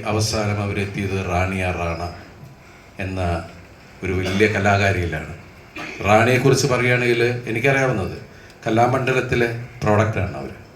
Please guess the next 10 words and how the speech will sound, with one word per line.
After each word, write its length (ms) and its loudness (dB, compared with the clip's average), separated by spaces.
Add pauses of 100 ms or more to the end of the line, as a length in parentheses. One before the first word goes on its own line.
(880)
അതുപോലെ 340 8 (180)
ഒരുപാട് 500 8 (100)
കുട്ടികൾക്ക് 640 0 (640)
ക്ലാസ് 360 4
എടുക്കുകയും 480 2 (200)
അവർക്ക് 280 2
വിദ്യ 300 2
അഭ്യസിപ്പിക്കുകയൊക്കെ 680 -2 (120)
ചെയ്യുന്ന 340 2 (880)
ഒരു 120 2